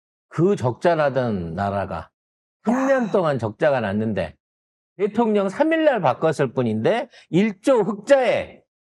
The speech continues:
Speaker 1: 사상 최대의 유월 수출을 만들어냈습니다. 이게, <laughs> 이게 대통령만 바꾼다고 이게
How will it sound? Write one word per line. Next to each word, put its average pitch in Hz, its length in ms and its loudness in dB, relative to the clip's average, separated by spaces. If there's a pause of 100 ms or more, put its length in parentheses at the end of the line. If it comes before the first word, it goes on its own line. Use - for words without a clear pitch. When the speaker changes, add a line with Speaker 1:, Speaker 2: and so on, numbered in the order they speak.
(180)
Speaker 1:
사상 294 640 0
최대의 294 960 0
유월 180 460 0
수출을 202 760 -2 (220)
만들어냈습니다. 113 1500 0 (720)
이게, 170 540 2
<laughs> - 800 -6
이게 202 140 2
대통령만 339 800 0
바꾼다고 139 600 0
이게 107 340 -2